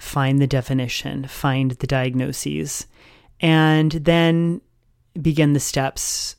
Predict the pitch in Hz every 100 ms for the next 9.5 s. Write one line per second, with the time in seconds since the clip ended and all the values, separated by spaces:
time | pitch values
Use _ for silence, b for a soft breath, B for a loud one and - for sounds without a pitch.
0 | _ - - 226 - - 127 - 135 -
1 | 127 - 143 127 151 139 - 139 139 131
2 | - - 175 214 143 - 139 - 135 -
3 | - 139 131 131 131 127 123 135 135 131
4 | 120 107 127 123 127 - B B B B
5 | B B B _ 151 165 175 233 165 147
6 | 151 160 156 170 156 - 139 135 143 -
7 | 151 147 147 143 139 131 - - - _
8 | _ _ 143 135 139 131 127 - - 120
9 | - 139 131 -